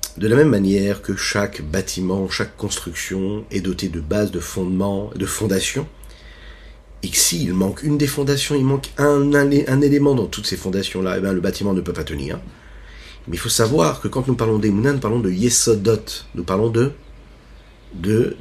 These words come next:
de, de fondations. C'est pas juste des notions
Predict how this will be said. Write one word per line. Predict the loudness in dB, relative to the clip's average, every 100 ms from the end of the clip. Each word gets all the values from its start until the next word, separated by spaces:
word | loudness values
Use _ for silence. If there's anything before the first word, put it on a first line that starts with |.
| -4
de, | -2
de | -2
fondations. | -4 -2 0 0 -2 -4 -6 -10 -20 -20 -20 -20 -18
C'est | -4
pas | -2
juste | 0 -2 -2
des | 0
notions | 0 0 0 -2 -4 -2 0 0